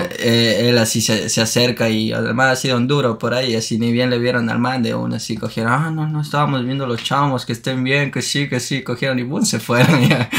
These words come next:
Y de ahí nos mandó a la verga, así nos dice, "¿Por qué se están quedando?". Que dice que nosotros, yo nada, yo chamo cagada y ya. <laughs>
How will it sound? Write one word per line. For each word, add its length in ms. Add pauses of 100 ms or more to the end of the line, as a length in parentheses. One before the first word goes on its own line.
(420)
Y 100
de 80
ahí 60
nos 160
mandó 240
a 20
la 140
verga, 300
así 200
nos 160
dice, 260
"¿Por 120
qué 100
se 140
están 200
quedando?". 480
Que 120
dice 320
que 200
nosotros, 640 (600)
yo 160
nada, 360
yo 240
chamo 360
cagada 580
y 220
ya. 100
<laughs> 600